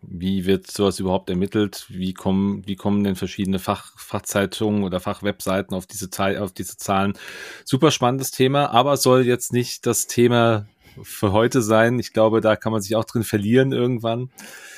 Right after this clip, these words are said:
Aber okay, Thrawn-Standort, äh, wir haben es geklärt, war nicht Thrawn-Standort, war der Standort von Peridia. Haben wir an der Stelle dann geklärt. Ich habe aber noch eine zweite Frage von der Anni. Und zwar ist die Frage jetzt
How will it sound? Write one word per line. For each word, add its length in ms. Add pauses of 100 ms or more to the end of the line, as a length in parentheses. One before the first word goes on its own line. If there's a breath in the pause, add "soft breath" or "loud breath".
(600 loud breath)
Aber 480
okay, 500
Thrawn-Standort, 1300
äh, 300 (100)
wir 100
haben 80
es 120
geklärt, 360
war 120
nicht 220
Thrawn-Standort, 800
war 80
der 100
Standort 400
von 140
Peridia. 720
Haben 220
wir 280
an 140
der 100
Stelle 300
dann 180
geklärt. 440 (500 loud breath)
Ich 100
habe 140
aber 80
noch 120
eine 100
zweite 360
Frage 540
von 180
der 120
Anni. 280 (300)
Und 200
zwar 560 (300)
ist 220
die 40
Frage 1120
jetzt 400